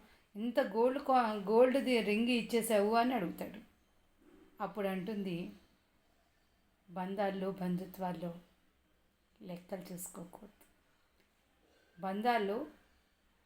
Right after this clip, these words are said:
లాభ నష్టాన్ని చూసుకోకూడదండి" అని.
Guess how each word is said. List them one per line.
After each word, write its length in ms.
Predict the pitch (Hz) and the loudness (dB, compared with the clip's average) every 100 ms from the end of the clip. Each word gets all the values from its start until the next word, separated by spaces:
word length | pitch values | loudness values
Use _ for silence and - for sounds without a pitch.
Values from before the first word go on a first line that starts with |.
| _ | _
లాభ 300 | 208 196 202 | -4 -2 0
నష్టాన్ని 580 | 247 233 226 214 196 220 | 2 0 0 -2 0 -4
చూసుకోకూడదండి" 1000 | 226 180 - 214 208 202 180 180 175 180 180 - _ _ _ _ - | -4 -6 -4 -6 -4 -6 -6 -4 -4 -6 -12 -18 _ _ _ _ -14
అని. 200 | 175 | -12